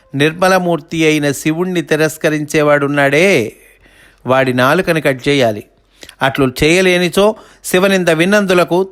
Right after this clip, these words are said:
తానే చనిపోవును." శివనింద, భగవంతుడి నింద విన్నా కూడా పాపమండి. శివనింద విన్నందులకు తానే చనిపోవలెను.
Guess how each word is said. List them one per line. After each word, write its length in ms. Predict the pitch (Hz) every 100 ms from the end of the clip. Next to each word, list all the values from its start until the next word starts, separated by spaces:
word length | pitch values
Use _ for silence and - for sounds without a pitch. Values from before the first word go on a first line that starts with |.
| -
తానే 360 | 131 147 202
చనిపోవును." 680 | 196 170 151 151 131 127 113 _ _ _ -
శివనింద, 540 | - 143 165 175 156 135
భగవంతుడి 1000 | 120 123 135 156 180 175 151 170 160
నింద 380 | 131 127 147 170
విన్నా 420 | 165 139 143 175
కూడా 200 | 180 180
పాపమండి. 640 | 175 160 151 160 151 131 95 _ _ _ _ _ _ _ _ -
శివనింద 480 | - 151 196 208 202
విన్నందులకు 800 | 196 190 196 190 185 175 160
తానే 380 | 170 156 147 165
చనిపోవలెను. 720 | 151 147 131 131 120 113 110